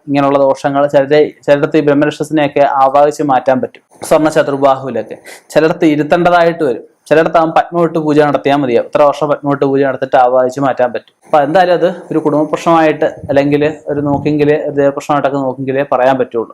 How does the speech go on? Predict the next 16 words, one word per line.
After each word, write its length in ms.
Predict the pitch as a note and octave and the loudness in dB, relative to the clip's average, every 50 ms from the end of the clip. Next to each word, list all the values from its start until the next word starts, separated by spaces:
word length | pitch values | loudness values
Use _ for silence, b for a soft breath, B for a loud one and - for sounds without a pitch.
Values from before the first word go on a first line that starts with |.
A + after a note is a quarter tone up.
| - - - | -16 -18 -18
അഷ്ടമംഗലി 420 | - - - F3 F#3+ G3 G3 G#3 | -8 -6 -4 -4 -2 0 0 0
പ്രശ്നമായിട്ടൊന്നും 560 | G#3+ G#3+ - - G3+ G3 F#3+ G3 F#3+ F#3 F3 | 0 -2 -2 0 0 2 2 2 0 0 0
നോക്കണ്ട, 260 | D3+ C#3+ - C3+ B2+ B2+ | -2 -2 -2 -2 0 -2
ഒറ്റരാശി 420 | B2 B2 - C#3+ C#3+ C#3+ D3 - | -2 0 2 2 2 2 0 -6
പ്രശ്നമായിട്ട് 460 | - C#3+ - - D#3 D#3 D#3 C#3+ D3+ D3+ | -14 -12 -6 -2 -2 0 0 -2 -2 -2
നോക്കാം. 320 | C3+ B2+ - A#2+ - - b b b b b b - | -2 -2 -2 -2 -4 -4 b b b b b b -2
ചില 180 | - - - | 0 2 2
പ്രശ്നങ്ങളൊക്കെയാണ് 600 | E3 F#3+ - - F#3 F3+ F3+ E3+ D#3 D#3+ E3 E3 | 2 0 -2 -2 -2 0 0 0 2 2 2 2
ആചാര്യന്റെ 480 | D#3+ D#3 D3+ D#3 D#3+ D#3 D#3 D3+ D3+ D3 | 2 2 4 4 2 2 2 0 0 0
ജ്യോതിഷാലയത്തിൽ 540 | C#3+ C#3+ C#3+ C#3+ D3 D#3 D3 D3 C#3+ D#3 D3 | 0 0 0 2 2 2 2 2 0 -2 -2
ചെന്ന് 260 | C#3+ D3 C3+ C#3 C#3+ | -2 -2 -2 0 2
കഴിഞ്ഞാൽ, 260 | C#3+ C3 C3 C3+ C3 | 2 2 2 0 -2
ജ്യോതിഷന്റെ 460 | C#3 C#3 C#3 C3+ - C#3+ C#3 C3+ C#3 | -2 -4 -4 -4 -4 -4 0 2 2
ആ-, 220 | - B2 C3+ C3+ - | 2 2 2 2 2
ആലയമാണ് 400 | C#3 C3+ C3+ C#3 C#3 C3 C3 C3 | 2 4 4 4 4 2 0 -2
ജ്യോതിഷാലയം, 580 | C3+ B2+ B2 B2+ - C3+ B2 A#2 A#2 - - | -4 -6 -6 -4 -2 0 0 0 -2 -4 -8